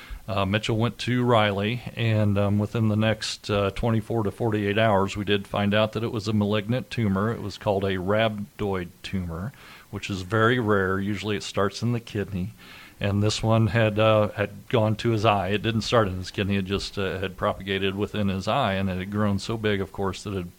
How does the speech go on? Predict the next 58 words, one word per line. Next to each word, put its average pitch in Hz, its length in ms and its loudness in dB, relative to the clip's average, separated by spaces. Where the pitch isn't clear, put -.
had 95 260 -4
pushed - 300 -4
the - 80 -8
eye 90 240 -4
out 90 140 -4
of 85 80 -10
the - 60 -12
socket. - 560 -4
So 113 340 6
we, 110 260 2
we 107 140 -2
figured 120 320 2
out 120 160 6
what 127 140 4
it 120 60 2
was, 110 400 2
got 110 200 2
a, 104 300 4
a - 40 -2
course - 400 0
of 101 160 -4
action 110 540 0
in 110 240 2
place, 113 720 -2
that 110 240 0
that 139 220 4
was 117 360 -2
really 120 340 2
our 113 200 6
life 107 340 4
for - 280 -4
the 104 100 0
next, - 480 -2
uh, 95 320 2
I'll 98 100 0
say, 98 420 -4
ye-, 104 240 -4
couple 127 360 -2
of 101 120 -4
years, 107 460 0
just - 280 -4
in 98 140 -2
terms 101 420 0
of, 101 220 0
of 92 160 -4
seeing 104 500 0
how 107 160 2
we 107 120 0
could 92 240 -6
get 110 220 2
him 98 240 -2
through 104 260 -2
that. 92 320 -6
The, 95 200 -2
the 90 100 -2
odds 104 300 0
of 101 100 -2
him, 104 560 2